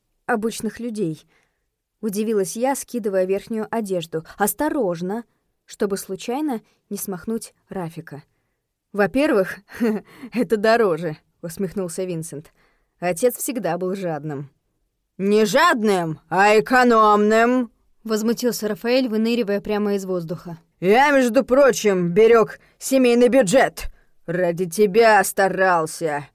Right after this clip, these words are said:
<laughs> Я едва сдержала улыбку. "Надо же, какой чувствительный!" Стоило о нем заговорить, и вот он, тут как тут, готовый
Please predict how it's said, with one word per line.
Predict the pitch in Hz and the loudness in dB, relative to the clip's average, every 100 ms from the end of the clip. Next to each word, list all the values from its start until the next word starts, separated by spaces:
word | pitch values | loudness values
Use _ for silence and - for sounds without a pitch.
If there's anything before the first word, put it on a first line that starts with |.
| _ _ _ | _ _ _
<laughs> | _ _ _ _ | _ _ _ _
Я | 202 208 180 | -8 -6 -6
едва | 170 175 185 | -6 -6 -8
сдержала | 165 180 160 160 165 | -8 -8 -6 -8 -8
улыбку. | 165 160 151 _ 165 165 _ _ _ _ - | -8 -10 -12 _ -16 -16 _ _ _ _ -6
"Надо | 233 233 247 403 | 0 0 4 2
же, | 320 | 0
какой | 240 233 214 | -6 -6 -6
чувствительный!" | 208 - 185 160 160 160 165 _ _ _ | -8 -12 -12 -12 -12 -14 -16 _ _ _
Стоило | - - 302 285 262 | -18 -4 2 2 2
о | |
нем | 254 240 | 0 -2
заговорить, | 240 269 311 370 440 - _ _ - | 0 2 2 2 0 -4 _ _ 0
и | 302 | 0
вот | 247 208 208 | 2 0 0
он, | 196 196 - _ | -6 -8 -14 _
тут | 311 302 | -8 -8
как | 233 208 | -8 -8
тут, | - 170 - _ _ _ - | -10 -14 -14 _ _ _ -6
готовый | 196 165 262 359 330 277 | -6 -2 0 0 -2 -6